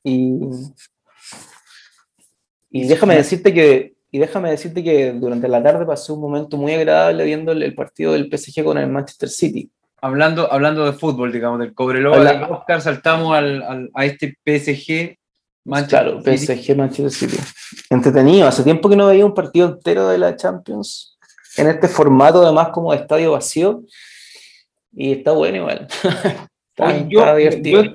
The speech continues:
Speaker 2: tenía una, estaba en una reunión y me perdí todo, todo el partido casi, llegué como al minuto setenta y cuando hace el, el, el segundo gol el, el City, casi un poquito antes de eso.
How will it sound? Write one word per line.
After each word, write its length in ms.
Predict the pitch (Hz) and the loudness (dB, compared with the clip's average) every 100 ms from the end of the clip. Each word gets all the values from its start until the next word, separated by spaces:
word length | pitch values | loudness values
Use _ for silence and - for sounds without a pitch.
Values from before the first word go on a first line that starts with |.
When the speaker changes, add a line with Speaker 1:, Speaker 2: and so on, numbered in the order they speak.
| - _ | -12 _
Speaker 2:
tenía 220 | 165 175 | -2 0
una, 240 | 208 208 170 | 0 -2 -6
estaba 280 | - 175 | 0 2
en 60 | 196 | 2
una 180 | 190 190 | 0 -2
reunión 760 | 170 156 156 170 214 226 233 233 | -2 -4 -4 -2 0 0 0 -2
y 220 | 165 165 | -8 -8
me 100 | 160 | -6
perdí 680 | 151 143 175 190 190 190 156 | -6 -8 -10 -8 -8 -8 -4
todo, 300 | 175 180 165 | 2 2 2
todo 160 | 175 175 | 0 0
el 60 | 165 | -2
partido 320 | 127 156 135 | -6 -6 -2
casi, 240 | 139 139 | -2 -2
llegué 260 | 127 120 135 | -8 -8 -6
como 240 | 147 143 | -4 -2
al 120 | 131 123 | 0 0
minuto 360 | 123 139 147 | -2 -4 -8
setenta 440 | 139 131 127 - 123 | -10 -8 -8 -6 -6
y 180 | 120 | -6
cuando 500 | - 123 123 123 123 127 | -8 -6 -4 -4 -4 -2
hace 220 | 135 151 | -2 -4
el, 120 | 139 | -8
el, 300 | 131 127 127 | -8 -10 -10
el 100 | 123 | -16
segundo 360 | - 123 147 139 | -12 -8 -6 -6
gol 220 | 131 127 | -6 -6
el, 200 | 117 110 | -8 -12
el 140 | 107 107 | -18 -16
City, 320 | - 139 113 | -12 -10 -8
casi 220 | 110 107 107 | -10 -12 -14
un 40 | |
poquito 320 | 117 123 123 | -10 -8 -6
antes 240 | 120 117 117 | -6 -8 -12
de 60 | |
eso. 160 | 113 | -14